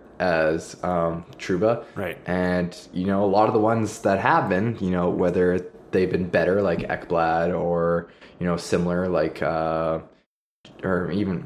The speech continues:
Speaker 1: actually, maybe these guys are still slightly better, Jones and Perio-, Perioco-,
Speaker 2: Parayko?
Speaker 1: Parayko.
Speaker 2: Yeah.
Speaker 1: Yeah, um, they're all right shot guys.
Speaker 2: Right. And their
Speaker 1: Um,
Speaker 2: teams aren't in a rush to trade them.
Speaker 1: No.
Speaker 2: <laughs>
Speaker 1: No, they're, they're
Speaker 2: Right.
Speaker 1: quite happy.
Speaker 2: Yes.
Speaker 1: And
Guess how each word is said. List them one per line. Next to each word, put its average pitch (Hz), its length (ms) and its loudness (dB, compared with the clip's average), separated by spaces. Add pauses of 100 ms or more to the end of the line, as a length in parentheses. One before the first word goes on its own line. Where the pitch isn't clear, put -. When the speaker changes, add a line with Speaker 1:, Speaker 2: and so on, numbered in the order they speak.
Speaker 1:
actually, 90 340 0
maybe 87 280 -2
these 87 140 0
guys 82 200 -2
are 85 60 -6
still 90 280 -2
slightly 80 320 -2
better, 85 340 0
Jones 87 400 -2
and 85 160 -4
Perio-, 85 380 0 (300)
Perioco-, 110 1400 0
Speaker 2:
Parayko? 113 560 2
Speaker 1:
Parayko. 101 480 4
Speaker 2:
Yeah. 104 140 0 (200)
Speaker 1:
Yeah, 90 520 4
um, 87 240 0 (280)
they're 104 220 2
all 104 180 8
right 104 200 4
shot 80 260 0
guys. - 460 0
Speaker 2:
Right. 104 100 0
And 123 100 4
their 123 60 4
Speaker 1:
Um, - 60 2
Speaker 2:
teams 110 320 2
aren't 95 340 -2 (100)
in 98 120 -6
a 95 40 -2
rush 92 280 -4
to 92 80 -8
trade - 240 -6
them. 98 120 -6
Speaker 1:
No. 104 220 2 (260)
Speaker 2:
<laughs> 131 260 4
Speaker 1:
No, 120 200 6
they're, 107 260 6
they're 117 260 6
Speaker 2:
Right. 107 80 2
Speaker 1:
quite 127 200 4
happy. 113 400 2 (100)
Speaker 2:
Yes. 92 320 -4
Speaker 1:
And 101 380 2